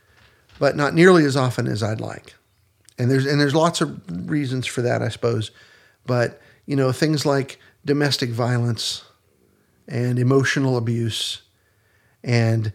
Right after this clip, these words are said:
cancer and drug addiction and greed and corruption and all the things that flow from those things. Those things are,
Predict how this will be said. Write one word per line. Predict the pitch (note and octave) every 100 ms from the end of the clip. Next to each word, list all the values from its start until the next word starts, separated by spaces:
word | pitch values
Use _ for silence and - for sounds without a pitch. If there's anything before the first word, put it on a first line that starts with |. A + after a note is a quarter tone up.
| _ _
cancer | - - C#3+ C3 - A#2+ A2 G#2+ - _ _ _ _ _
and | - B2 A2+ A2+ A2 B2+
drug | A#2+ A#2+ C#3+ C#3+
addiction | C3 B2 A#2 - A2 G2+ G2+ G#2 _ _ -
and | A#2+ A2+ A2+ A#2 A2+ A2 _ _ - D#3
greed | B2 C3+ D#3 D3+ C3+ B2 A#2 G2+ _ _ _ _ _
and | - A#2+ A2+ A2
corruption | - - B2 C#3 - - A2 G2 G#2 - _ _ _ _ _ -
and | B2 B2
all | B2+ C#3+
the | D3+
things | C3 D3+ C#3+
that | A#2+ -
flow | - - C#3+ C#3+
from | C#3 A#2
those | A#2 A2+ A2
things. | - G#2 F2 G#2 - _ _ _ _ _ _ _ _ _ _ _ _ _ _
Those | - D3+ G#3
things | - G3
are, | C#3 -